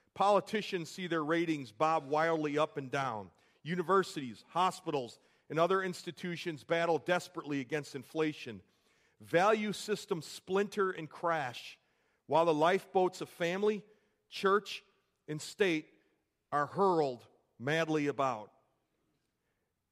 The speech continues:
And he goes on to say, "So we'll be swimming, swim, swimming against the tide when we try to raise our families exactly as we were raised." You see, the world's different today,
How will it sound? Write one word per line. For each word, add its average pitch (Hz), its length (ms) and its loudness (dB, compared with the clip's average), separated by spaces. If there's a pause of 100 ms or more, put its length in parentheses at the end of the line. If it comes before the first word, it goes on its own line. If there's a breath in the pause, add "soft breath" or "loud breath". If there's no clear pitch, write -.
(720)
And 151 80 -6
he 160 60 -2
goes 202 300 8
on 214 240 4
to 180 80 0
say, 185 420 0
"So 196 220 2
we'll 208 240 4
be 208 120 -4
swimming, 226 720 0 (120)
swim, 220 480 -2
swimming 240 480 2
against 202 340 -2
the 180 80 -2
tide 175 540 0 (240 soft breath)
when 170 140 0
we 170 120 0
try 202 380 2
to 208 140 -4
raise 185 340 -2
our 165 100 -2
families 165 720 -4 (460)
exactly 185 760 0
as 143 120 -4
we 175 140 -4
were 160 140 0
raised." 156 460 -2 (680)
You 175 80 -4
see, 226 180 -4
the 202 100 6
world's 208 360 6
different 208 400 -2
today, 127 360 -6